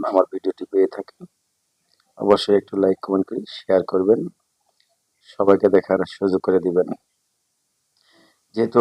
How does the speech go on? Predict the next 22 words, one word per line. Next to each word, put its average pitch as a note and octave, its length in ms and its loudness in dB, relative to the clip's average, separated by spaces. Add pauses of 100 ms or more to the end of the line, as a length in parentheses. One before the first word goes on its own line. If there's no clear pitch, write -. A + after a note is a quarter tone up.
(120)
আপনাদের G#2 560 2
এলাকার G2+ 380 0 (1120)
গ্রামের G2+ 460 4 (880)
অনেক G#2+ 280 0
ভাই G2 240 0
বোন, F#2+ 240 -2
বন্ধু G2 280 -6
বান্ধব, G2+ 300 0 (1400)
তারা G2 160 0 (100)
দেশের G2 320 -4
বাইরে F#2+ 320 0
থাকে, G#2 260 -4 (180)
প্রবাসে G2+ 520 0
থাকে, G2+ 240 -10 (1700)
অনেকেই A2 420 4
আছে G#2 280 -2 (280)
অনেকদিন G2+ 400 -4
যাবৎ G2 320 2 (1400)
তারা G2 160 4
বাড়িতে F#2 380 2
আসে F#2+ 240 -4
না, G#2+ 140 -6